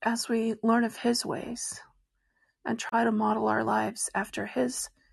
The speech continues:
commandments, it is there that we can find peace and happiness that we are all searching for.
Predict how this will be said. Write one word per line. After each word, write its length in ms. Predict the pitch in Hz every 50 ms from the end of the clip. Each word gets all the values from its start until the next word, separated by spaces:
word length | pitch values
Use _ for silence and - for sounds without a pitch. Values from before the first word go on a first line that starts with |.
| _ _ -
commandments, 840 | - 233 233 - 220 - 220 220 - - 233 - - - - - - _ _ _ _ _ _ _ _ _ _ _ _ _ _ _ _ _ _ _ _ _ _ _ _
it 120 | - 233 226
is 180 | 220 - - -
there 260 | 254 262 262 254 240 233
that 160 | - - -
we 100 | 220 220
can 220 | 226 - 226 220
find 400 | 214 - 220 214 214 208 208 214
peace 460 | - - - 220 220 214 - - -
and 120 | - 220 214
happiness 840 | 214 - 226 226 113 - - - 220 - 214 214 - - - - - _ _ _ _ _ _ _ _ _ _ _ _ _ _ -
that 120 | - -
we 120 | - - -
are 160 | - - -
all 160 | 196 214 208
searching 460 | - - - - - - - - - -
for. 360 | - - - 185 202 240 233